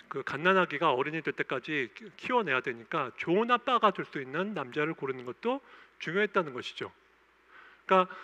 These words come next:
어, 아까 보-, 우리가 본 것 같은 테스토스테론이 많은 사람들은 남성들과의 직접적인 싸움에서도 승리를 하는 그야말로 터프가이지만은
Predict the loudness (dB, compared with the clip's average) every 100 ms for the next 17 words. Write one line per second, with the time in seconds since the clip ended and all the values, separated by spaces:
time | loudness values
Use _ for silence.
0 | -20 -18 -12 -10 -4 2 4 4 0 2
1 | 2 2 2 0 0 -2 -4 0 -2 0
2 | -2 0 0 0 -2 -2 -2 -2 -2 0
3 | 0 -4 -10 -6 -2 2 2 2 0 -2
4 | -4 -4 -2 0 -2 -2 -2 -2 -2 -4
5 | -4 -6 -8 -8 -2 0 0 -2 -2 -4
6 | -6 -8 -6 -2 -4 -6 -10 -2 0 0
7 | -2 -6 -2 -2